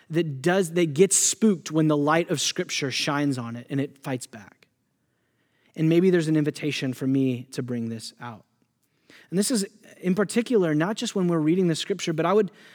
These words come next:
I would, I humbly argue as well that this is particularly one of the responsibilities that God has called your pastors to do in a series like this.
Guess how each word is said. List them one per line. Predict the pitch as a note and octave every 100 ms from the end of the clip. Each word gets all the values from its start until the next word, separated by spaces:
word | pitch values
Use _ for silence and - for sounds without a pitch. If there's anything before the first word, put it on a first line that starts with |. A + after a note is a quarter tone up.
| - - -
I |
would, | G#3 G3+
I | F#3+ D#3 F3
humbly | - - A#3 A3+ A3 G3+
argue | E3+ F3 D#3 C3 A#2 G#2+ - _ _ _ _ _ _ -
as | D#3 C3
well | B2+ C3+ B2 G2+ _ - - _
that | D#3+ D#3
this | F#3+
is | G#3
particularly | G3+ F3 - F#3+ G3+ F#3 E3 D3+
one | D3 D3 D3 F3+
of |
the | F3+
responsibilities | D#3+ - - D3+ D#3 D3+ D3 C#3+ B2
that | C3
God | C3+ C#3 D3
has | D3 -
called | - D3 C#3 C3
your | C3
pastors | - C#3 C3+ - B2+ B2
to | -
do | A#2+ A#2+ A2
in | C#3
a |
series | B2 - A#2 A2
like | C3 -
this. | - - -